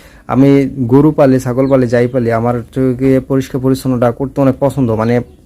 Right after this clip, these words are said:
ওদেরকে ভালোভাবে রাখতে আমার খুব পছন্দ। ইনশাল্লাহ, আমাদের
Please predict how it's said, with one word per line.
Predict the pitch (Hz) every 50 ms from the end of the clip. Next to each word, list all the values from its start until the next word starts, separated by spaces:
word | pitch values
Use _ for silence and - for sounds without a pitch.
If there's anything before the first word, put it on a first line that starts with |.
| - -
ওদেরকে | - 131 131 156 143 160 160
ভালোভাবে | 131 - 120 127 143 151 156 147 139 143
রাখতে | 135 131 127 - - 143
আমার | 131 131 127
খুব | - 131 123
পছন্দ। | - 123 113 131 127 123
ইনশাল্লাহ, | 123 120 - - 131 127 123 123 123
আমাদের | 123 123 120 123 117 131 131 135